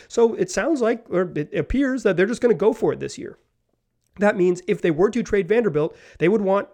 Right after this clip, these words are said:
at least some parts that help them go for it this year. So it's a little bit more challenging. So cheap, b-,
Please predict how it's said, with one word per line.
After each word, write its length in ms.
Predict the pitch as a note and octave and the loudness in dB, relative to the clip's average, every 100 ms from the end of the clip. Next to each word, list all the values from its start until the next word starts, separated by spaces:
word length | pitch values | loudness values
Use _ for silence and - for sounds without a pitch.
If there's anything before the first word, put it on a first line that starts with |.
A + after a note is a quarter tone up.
| _ _ _ | _ _ _
at 140 | D#3+ D#3 | -10 -6
least 300 | F3 - - | -6 -10 -16
some 380 | - E3+ G3+ | -6 -4 -2
parts 380 | - D3 E3+ - | 0 0 -2 -4
that 140 | D#3 C3+ | -8 -4
help 240 | C#3+ D3 | -6 -4
them 300 | G3 G3 C3+ _ | -6 -6 -12 _
go 240 | F#3 A3 D#4 | 0 0 0
for 340 | - G3+ D3 | -4 -2 -2
it 140 | C3+ C#3+ | -2 -8
this 240 | C3 - | -10 -10
year. 220 | - C3+ | -10 -10
So 220 | C#3 D#3 | -8 -4
it's 140 | F3+ - | -4 -4
a 80 | F3 | -8
little 320 | D3 D3+ F#3+ | -4 -2 -2
bit 260 | D#3+ F#3+ - - - | -2 -4 -6 -20 -10
more 260 | C#3+ D3 E3 | -4 -4 -4
challenging. 560 | - G#3+ F#3+ - - | -6 -4 -4 -6 -10
So 280 | - F3 C3+ - | -2 -2 -2 -6
cheap, 360 | - D4 C#4 - _ _ _ _ _ _ _ | 2 2 2 -6 _ _ _ _ _ _ _
b-, 100 | - | -18